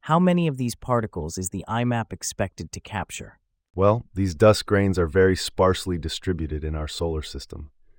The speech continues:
Speaker 2: Scientists estimate that the I map probe may collect only a few hundred of them across its two-year operational lifetime, but even this small sample could provide valuable insights into the formation of our solar system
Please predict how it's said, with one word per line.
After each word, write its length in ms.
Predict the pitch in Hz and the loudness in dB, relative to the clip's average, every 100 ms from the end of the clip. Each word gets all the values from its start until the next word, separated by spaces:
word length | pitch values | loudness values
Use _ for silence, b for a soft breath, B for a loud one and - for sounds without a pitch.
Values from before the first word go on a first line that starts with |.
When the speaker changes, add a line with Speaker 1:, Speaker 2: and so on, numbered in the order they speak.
| _ _ _ _ | _ _ _ _
Speaker 2:
Scientists 560 | - 101 104 113 101 | 0 2 2 0 0
estimate 540 | 98 92 - 87 78 - _ - | 0 0 -2 -4 -4 -8 _ -8
that 160 | 82 | -6
the 120 | 85 - | -6 -2
I 180 | 92 98 | 0 2
map 280 | 90 82 - | 0 -2 -6
probe 400 | - 82 80 76 | -4 -2 -2 -6
may 180 | 80 90 | -6 -6
collect 480 | - 92 95 - - | -4 0 0 -2 -6
only 260 | 90 87 | -4 -4
a 60 | 80 | -6
few 260 | - 104 92 | -4 -4 -2
hundred 340 | 98 101 90 | -2 -2 -2
of 120 | 76 | -4
them 200 | 78 76 - | -6 -8 -10
across 440 | - 90 82 - | -8 -4 -4 -4
its 180 | 80 - | -12 -12
two-year 500 | - 110 98 92 87 | -4 -2 0 0 0
operational 640 | 80 - 82 80 - 78 73 | -4 -4 -4 -4 -4 -8 -6
lifetime, 580 | 78 - - - - - _ _ _ - | -6 -8 -14 -14 -14 -18 _ _ _ -2
but 120 | 92 | 2
even 240 | 107 104 | 4 4
this 140 | 95 - | 2 0
small 320 | - 95 90 | 0 2 2
sample 460 | - 90 87 76 | 0 -2 -2 -8
could 200 | - 85 | -8 -8
provide 420 | - 82 85 82 71 | -6 -2 0 -2 0
valuable 460 | 87 90 87 80 | 0 2 0 -4
insights 640 | 71 87 - 69 71 - - | -4 -6 -6 -8 -10 -14 -12
into 200 | 85 - | -10 -8
the 100 | 78 | -10
formation 600 | - 82 85 87 - 82 | -6 -4 -2 -4 -4 -6
of 100 | 76 | -4
our 100 | 73 | -8
solar 340 | - 87 90 | -6 -4 -4
system 520 | 80 78 - 80 73 | -4 -10 -10 -8 -8